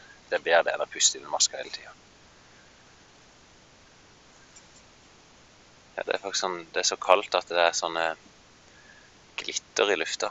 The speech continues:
Når jeg ser mot sola, så ser jeg det glitrer rundt hele meg. Artig effekt.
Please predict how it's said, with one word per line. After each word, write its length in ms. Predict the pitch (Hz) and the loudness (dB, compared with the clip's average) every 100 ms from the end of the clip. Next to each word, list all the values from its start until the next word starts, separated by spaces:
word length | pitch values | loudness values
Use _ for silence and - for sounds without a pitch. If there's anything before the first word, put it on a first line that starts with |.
| - - - - - - - - - - - - - - | -8 -20 -20 -20 -20 -20 -20 -20 -20 -20 -20 -20 -20 -18
Når 80 | - | -6
jeg 60 | - | -4
ser 140 | 87 | -2
mot 160 | 87 - | -2 -2
sola, 300 | 78 73 92 | -2 -2 -4
så 120 | 78 | -4
ser 220 | - 80 | 0 0
jeg 60 | 76 | 0
det 140 | 80 78 | -2 -4
glitrer 400 | 80 - - 76 71 | -8 -10 -8 -6 -6
rundt 200 | 71 - | -10 -8
hele 180 | 76 71 | -8 -8
meg. 140 | 69 - - - - - - - - - - - - - - - - - - - - - - - | -16 -20 -20 -20 -20 -20 -20 -18 -18 -18 -20 -20 -20 -20 -20 -20 -20 -20 -20 -20 -20 -20 -14 -12
Artig 280 | - - | -10 -10
effekt. 400 | 82 85 - - | -10 -12 -12 -12